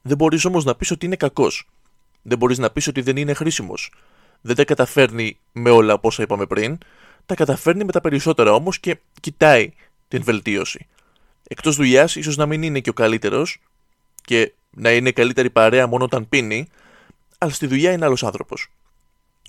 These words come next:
Έχει την όρεξη να κάνει τη βρώμικη δουλειά, βγάζοντας βάρος από τους συναδέλφους του,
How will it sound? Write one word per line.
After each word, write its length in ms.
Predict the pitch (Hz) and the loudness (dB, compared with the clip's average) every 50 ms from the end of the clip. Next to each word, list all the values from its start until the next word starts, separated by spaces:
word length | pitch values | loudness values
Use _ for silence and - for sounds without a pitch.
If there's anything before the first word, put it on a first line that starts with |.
| - _ | -14 _
Έχει 200 | - 117 - 117 | -8 -8 -8 -8
την 220 | - 117 104 104 | -10 -8 -4 2
όρεξη 360 | 110 123 131 143 - - 160 131 | 4 4 4 4 2 0 -4 -4
να 80 | 120 | -4
κάνει 200 | - - 120 117 | -2 -2 -4 -4
τη 80 | 107 120 | -4 -4
βρώμικη 340 | 104 113 117 110 107 - - | -4 -4 -4 -4 -6 -10 -10
δουλειά, 440 | - 95 104 117 131 147 156 160 - _ _ _ _ _ _ _ | -8 -2 2 4 4 4 2 -2 -8 _ _ _ _ _ _ _
βγάζοντας 480 | - 110 113 120 117 113 107 104 101 104 | -6 -2 -2 -2 0 -2 -4 -4 -2 0
βάρος 300 | 113 120 131 135 127 - | 0 2 2 2 0 -4
από 140 | 113 - | -6 -12
τους 100 | 104 - | -12 -12
συναδέλφους 460 | - - 101 101 107 127 131 - 143 - | -10 -8 -6 -4 -4 -4 -4 -6 -8 -8
του, 240 | 156 160 160 165 | -8 -8 -8 -10